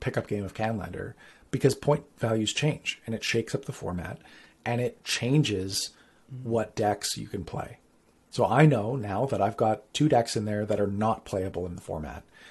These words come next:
Speaker 1: So I would have to go in, if I haven't played a game of Canlander in a year, I would have to go in, learn the new point values, maybe look up a couple deck lists, go and buy some new cards or,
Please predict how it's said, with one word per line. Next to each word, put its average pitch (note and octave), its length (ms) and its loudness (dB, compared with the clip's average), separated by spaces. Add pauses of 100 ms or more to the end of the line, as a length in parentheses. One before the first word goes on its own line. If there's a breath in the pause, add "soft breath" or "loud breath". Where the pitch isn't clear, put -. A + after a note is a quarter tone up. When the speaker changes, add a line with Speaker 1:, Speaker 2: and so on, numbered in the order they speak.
(140 loud breath)
Speaker 1:
So - 140 4
I A#2+ 100 8
would D3 120 10
have D#3 120 6
to D#3+ 60 2
go B2 260 6
in, G2 280 -2 (540 soft breath)
if B2 140 -2
I A#2+ 80 6
haven't B2+ 260 2
played D3 140 4
a C#3 40 2
game B2+ 160 0
of A#2 80 -6
Canlander A2 460 0
in G2+ 80 -2
a F#2+ 40 -8
year, G2 480 -4 (600 soft breath)
I A#2 100 -2
would B2 100 2
have C#3 100 -2
to C#3 60 -8
go A#2+ 260 2
in, G2+ 280 -6 (380)
learn A2 280 0
the B2+ 80 2
new A#2+ 120 0
point G2 240 -4
values, F#2 520 -4 (480 soft breath)
maybe G#2+ 260 -4
look A2 240 0
up C3 140 2
a A#2 40 -4
couple A#2 220 0
deck F#2+ 300 -2
lists, - 580 -6
go G#2+ 220 -2
and G2 260 -6
buy F#2+ 200 0
some A#2 180 -2
new A#2+ 120 -2
cards G2+ 460 -2
or, G2 120 0